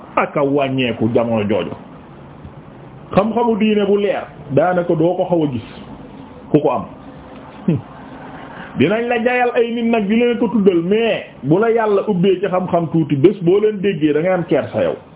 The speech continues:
Yow da ngay am kersa. Wa yulqa shuh. Waaw. Xolu nit ñi ñu sànni ci ak nay gu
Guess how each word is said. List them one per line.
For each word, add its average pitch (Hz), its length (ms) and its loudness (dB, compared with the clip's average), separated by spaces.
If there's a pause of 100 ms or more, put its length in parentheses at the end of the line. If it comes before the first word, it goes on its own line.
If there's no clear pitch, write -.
(1160)
Yow 175 200 4
da 208 80 -2
ngay 233 120 0
am 240 120 2
kersa. 165 320 -2 (1600)
Wa 175 180 4
yulqa 254 380 0 (100)
shuh. 185 160 -2 (1400)
Waaw. 87 220 -2 (1080)
Xolu 294 280 4
nit 320 120 2
ñi 233 160 4
ñu 233 140 2
sànni 226 400 0
ci 202 180 -4 (880)
ak 226 140 2 (180)
nay 220 220 -2
gu 208 100 2